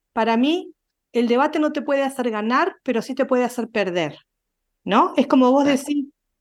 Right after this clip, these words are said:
Speaker 1: lo de Kennedy Nixon, digamos. Eh, no es que Kennedy ganó el debate, es que Nixon lo perdió, digamos, en televisión, ¿no?
Speaker 2: Ujú.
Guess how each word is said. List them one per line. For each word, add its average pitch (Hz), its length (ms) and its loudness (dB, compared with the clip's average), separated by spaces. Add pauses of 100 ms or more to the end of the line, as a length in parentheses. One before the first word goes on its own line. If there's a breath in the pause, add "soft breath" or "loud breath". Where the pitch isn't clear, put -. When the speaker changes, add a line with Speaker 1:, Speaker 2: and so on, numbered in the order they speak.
(240)
Speaker 1:
lo 226 160 2
de 220 180 2
Kennedy 262 400 4
Nixon, 240 460 -2
digamos. 190 560 -2 (320 soft breath)
Eh, 202 260 2
no 233 120 4
es 359 120 2
que 254 200 0
Kennedy 233 440 2
ganó 214 260 2
el 220 140 2
debate, 202 500 0
es 220 140 -6
que 220 120 2
Nixon 254 460 0
lo 208 120 -2
perdió, 202 520 2
digamos, 165 540 -4
en 165 120 -4
televisión, 170 720 2
¿no? 160 280 -2
Speaker 2:
Ujú. 123 260 0